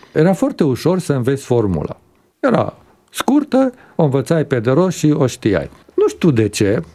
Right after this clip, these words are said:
asta mi-a fost felul meu, învățam formulele, știam, dar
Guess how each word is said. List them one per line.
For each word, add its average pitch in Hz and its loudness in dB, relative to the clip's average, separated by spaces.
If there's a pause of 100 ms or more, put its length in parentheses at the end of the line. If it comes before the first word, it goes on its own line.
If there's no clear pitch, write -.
(140)
asta 156 -4
mi-a 127 -2
fost 160 -2
felul 120 -2
meu, 87 0 (480)
învățam 208 -2
formulele, 127 2
știam, 113 -2 (500)
dar 202 2